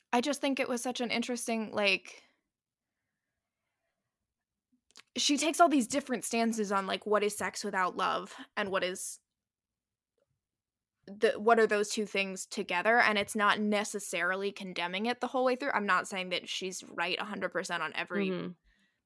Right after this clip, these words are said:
Speaker 1: but, like, it changes consistently, and boy, does that woman get around, and I respect it. Sometimes she's raped, and that's a different thing.
Speaker 2: Often.
Speaker 1: But, like,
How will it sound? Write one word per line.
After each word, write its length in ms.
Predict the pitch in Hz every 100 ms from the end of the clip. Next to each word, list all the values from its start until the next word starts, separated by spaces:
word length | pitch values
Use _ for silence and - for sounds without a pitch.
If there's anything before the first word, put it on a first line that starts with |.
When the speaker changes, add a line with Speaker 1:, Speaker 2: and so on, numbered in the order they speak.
| -
Speaker 1:
but, 140 | -
like, 200 | 226 -
it 200 | 220 -
changes 540 | - 233 226 185 170 -
consistently, 800 | 214 202 214 214 170 165 160 -
and 240 | 185 185 190
boy, 360 | 240 294 320
does 220 | 277 220
that 180 | 220 240
woman 240 | 247 233 226
get 140 | 214
around, 400 | 196 196 - - -
and 100 | 196
I 100 | 226
respect 540 | 247 233 - - -
it. 120 | - - - -
Sometimes 680 | - 330 440 214 180 190 -
she's 340 | - - 185 -
raped, 360 | 226 180 - -
and 200 | 196 180 _
that's 220 | 202 214 214
a 40 |
different 360 | 185 196 147 -
thing. 280 | 180 73 - _ _ - - _ -
Speaker 2:
Often. 280 | 220 - 190
Speaker 1:
But, 60 |
like, 300 | 208 202 -